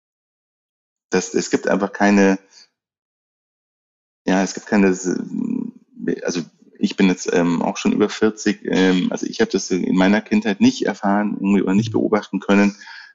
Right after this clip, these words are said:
Speaker 1: ähm, dass Väter sich so verhalten. Irgendwie, ich kenn auch nicht so viele Väter, ähm, aktuell, ähm, die, die sich so verhalten. Also, und Lernen durch Beobachtung ist ja nun mal einfach,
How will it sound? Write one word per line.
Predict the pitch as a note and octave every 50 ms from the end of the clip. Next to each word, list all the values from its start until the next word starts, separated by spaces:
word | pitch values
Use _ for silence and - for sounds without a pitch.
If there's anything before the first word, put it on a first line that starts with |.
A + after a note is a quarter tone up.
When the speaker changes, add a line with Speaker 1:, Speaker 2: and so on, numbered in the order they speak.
| _ - -
Speaker 1:
ähm, | F#2 F#2 F2+ F#2 F#2 F#2 F#2 F#2 F#2 F2+ - - - - - - - - - _
dass | - F#2 F#2 -
Väter | - - F#2+ F#2+ - -
sich | G2 F#2+ -
so | - F#2
verhalten. | - - E2+ E2 F#2 F2+ F2+ G2 - - F#2+ -
Irgendwie, | - F2+ F2+ F2+ E2+
ich | E2 -
kenn | - G2 -
auch | E2+ - -
nicht | F#2 G2 - -
so | - G2+ G#2 G#2+
viele | G#2 - - G#2 G2 G2+ G2 G2 G2 _ _ - - - _ _
Väter, | - F#2+ F2+ F2+ - F2+ F2+ F2 E2 - - E2+
ähm, | F2 F2 F2 D#2+ -
aktuell, | - - _ - F#2 D#2 B2 D3 C#3+ C#3 B2+ - -
ähm, | G#2+ G#2+ G#2 G2 - G2+
die, | G2 F#2
die | - G2+
sich | G2 G2+ F#2+
so | - G2+
verhalten. | - - F#2+ F#2 F#2+ F#2+ G2+ - -
Also, | E2 E2 F2+ E2+
und | - - - F2 -
Lernen | E2 E2 F2+ F#2+ F#2
durch | F2 F2+ -
Beobachtung | - F2 F2 F#2 F#2+ G#2 G2+ G2 - - F#2+ F#2 -
ist | - - -
ja | F2
nun | F2 F2
mal | F2+ F2 - -
einfach, | - F2 E2 F2 F2+